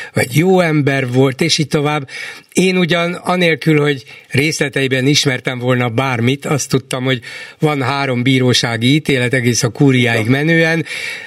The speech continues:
Ezzel nem tudok és nem is szabad vitatkozni, az pedig, hogy valakinek személyes ismerettsége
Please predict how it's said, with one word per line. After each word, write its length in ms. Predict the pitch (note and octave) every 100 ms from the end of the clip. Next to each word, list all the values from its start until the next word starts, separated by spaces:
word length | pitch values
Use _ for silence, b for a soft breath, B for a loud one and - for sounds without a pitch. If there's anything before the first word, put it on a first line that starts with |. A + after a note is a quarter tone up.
| B
Ezzel 440 | - F#3 D3 E3+ F3+
nem 240 | G3 E3+
tudok 440 | - E3+ D3+ C#3+ -
és 160 | C#3
nem 160 | D3+ C3+
is 80 | B2+
szabad 520 | - C#3+ B2 A#2+ A2
vitatkozni, 880 | B2 - D3 - E3+ D#3+ D3+ E3 - B B
az 260 | - F3 E3
pedig, 280 | - D3+ C#3
hogy 180 | C#3+ C3
valakinek 540 | D#3+ D#3+ - C#3+ C3
személyes 580 | - D#3 D#3+ C#3+ B2+ -
ismerettsége 800 | D#3 - C#3+ C3 - C3 B2+